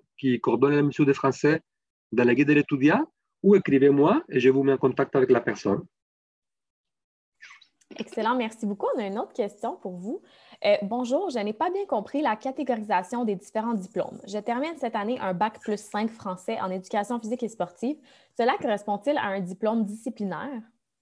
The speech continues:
Speaker 1: Si c'est un bac en éducation physique, ça serait un bac en enseignement.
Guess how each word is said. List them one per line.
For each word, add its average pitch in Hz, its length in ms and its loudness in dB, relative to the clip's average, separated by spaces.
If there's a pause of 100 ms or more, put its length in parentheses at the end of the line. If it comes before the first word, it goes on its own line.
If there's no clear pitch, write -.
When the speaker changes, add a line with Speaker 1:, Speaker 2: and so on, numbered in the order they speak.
(1080)
Speaker 1:
Si 131 120 0
c'est - 180 0
un 185 100 4
bac 180 320 2
en 139 80 4
éducation 143 600 2
physique, 156 720 2
ça 143 140 -2
serait 143 180 2
un 143 100 4
bac 147 280 0
en 143 100 4
enseignement. 135 760 6